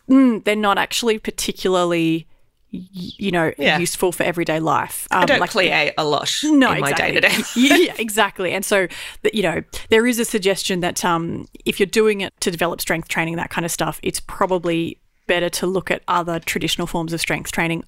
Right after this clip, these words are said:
Speaker 1: over ballet bar. However, as is Sarah and my approach to developing an exercise habit that is achievable and sustainable, you can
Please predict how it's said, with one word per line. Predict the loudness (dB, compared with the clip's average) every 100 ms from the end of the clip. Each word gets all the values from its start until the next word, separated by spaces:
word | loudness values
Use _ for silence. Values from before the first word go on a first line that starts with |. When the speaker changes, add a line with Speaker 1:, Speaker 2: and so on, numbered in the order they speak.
| -4
Speaker 1:
over | -2 -2
ballet | -2 -2 -2
bar. | -2 0 0
However, | 0 0 0 2 0 0 -10 -20 -20 -10
as | -6 -2
is | -2 -2
Sarah | 0 0 2 0
and | -2 -6 -4
my | 0 0
approach | 0 -2 -2 -4
to | -2 0 0 -2 -16 -4
developing | -2 2 2 0 -2 -4 -6 _
an | -4 -4 -6 _ _ -4
exercise | -4 -2 0 0 0
habit | -2 -2 -2
that | -4
is | -4 -4
achievable | -2 0 0 0 2 0
and | -2
sustainable, | -6 -2 0 0 0 0
you | -2
can | -4 -6